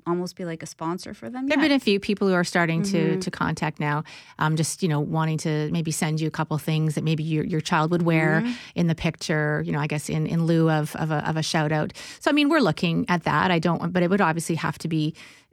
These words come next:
Speaker 1: You want to
Speaker 2: it would
Speaker 1: continue
Speaker 2: have
Speaker 1: the
Speaker 2: to
Speaker 1: whole
Speaker 2: continue with what
Speaker 1: organic
Speaker 2: I'm
Speaker 1: feel.
Speaker 2: with what I'm doing. I'm not gonna suddenly start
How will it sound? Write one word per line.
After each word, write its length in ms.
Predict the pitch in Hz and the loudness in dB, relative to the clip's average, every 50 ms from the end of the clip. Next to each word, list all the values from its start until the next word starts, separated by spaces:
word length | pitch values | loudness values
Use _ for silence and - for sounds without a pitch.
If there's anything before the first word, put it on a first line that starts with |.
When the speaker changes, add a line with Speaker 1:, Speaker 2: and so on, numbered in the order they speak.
| _ _ _ _ - | _ _ _ _ -4
Speaker 1:
You 120 | 226 220 | -2 0
want 180 | 208 190 196 - | 2 0 0 -2
to 60 | - | -4
Speaker 2:
it 160 | - 220 294 | -2 0 2
would 80 | 330 320 | 4 4
Speaker 1:
continue 40 | |
Speaker 2:
have 100 | 269 - | 4 4
Speaker 1:
the 80 | 208 202 | 4 4
Speaker 2:
to 80 | 196 - | 4 4
Speaker 1:
whole 80 | 196 - | 4 4
Speaker 2:
continue 180 | - - - | 4 4 4
with 200 | - 180 339 - | 4 4 4 4
what 140 | 233 220 214 | 4 4 4
Speaker 1:
organic 260 | 208 202 202 202 220 | 4 4 4 4 4
Speaker 2:
I'm 80 | 202 160 | 2 2
Speaker 1:
feel. 100 | 160 170 | 2 2
Speaker 2:
with 240 | 220 220 214 - 233 | 2 2 2 2 2
what 160 | 214 202 196 | 2 4 4
I'm 200 | 180 180 175 165 | 4 2 2 2
doing. 320 | 196 185 170 165 165 160 | 2 2 2 2 2 2
I'm 100 | 160 170 | 2 2
not 200 | 185 180 175 - | 2 2 0 0
gonna 140 | - 180 175 | -2 -2 -2
suddenly 360 | - - 175 180 170 170 170 | -2 -2 -2 -2 -2 -2 -4
start 320 | 160 - 180 165 - - | -4 -2 -2 -2 -2 -2